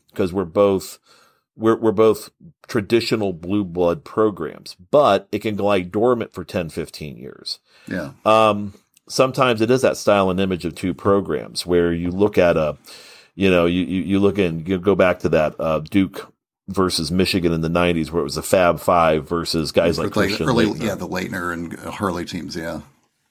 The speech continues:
Speaker 1: Or the other one, which actually weirdly bled over into Indiana in two thousand two, when Duke and Kentucky,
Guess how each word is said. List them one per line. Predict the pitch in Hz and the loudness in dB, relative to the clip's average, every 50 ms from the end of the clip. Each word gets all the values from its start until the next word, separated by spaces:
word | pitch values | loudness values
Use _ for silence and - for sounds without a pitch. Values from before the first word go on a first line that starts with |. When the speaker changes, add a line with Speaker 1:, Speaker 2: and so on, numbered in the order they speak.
| _ _ | _ _
Speaker 1:
Or | - 135 147 151 151 135 127 123 120 117 - - | 2 4 4 4 4 4 4 4 4 2 0 0
the | 110 107 107 | 2 4 4
other | 110 120 127 117 | 6 6 4 4
one, | 101 101 98 95 95 95 87 | 4 4 2 2 2 0 0
which | 101 95 - - - _ - | -2 -2 -2 -4 -10 _ -2
actually | 104 110 110 - - 104 98 90 | 0 0 0 0 0 0 0 0
weirdly | 87 87 80 87 104 104 117 127 117 95 87 85 85 85 | 0 -4 -6 -6 -2 2 2 2 2 2 -2 -6 -6 -8
bled | 80 71 73 76 85 90 90 95 92 92 | -10 -14 -16 -12 -4 0 2 4 4 6
over | 95 98 92 98 95 | 4 4 2 2 0
into | 90 82 80 | 0 0 -2
Indiana | 76 98 98 92 82 82 87 92 101 101 92 85 82 80 | -2 -2 0 0 -2 -2 0 0 2 2 2 0 0 -2
in | 85 82 | -4 -6
two | 80 - - 87 | -4 -4 -4 -2
thousand | 85 87 82 80 71 73 76 | 0 0 0 0 -2 -6 -8
two, | - - 120 123 110 98 | -2 0 2 4 4 4
when | 90 90 87 | 2 0 -2
Duke | 82 - 110 104 - | 0 0 0 0 0
and | 98 85 | -2 -4
Kentucky, | - 90 80 - 104 101 101 - 71 52 - | -4 -4 -2 0 0 0 0 -2 -6 -14 -14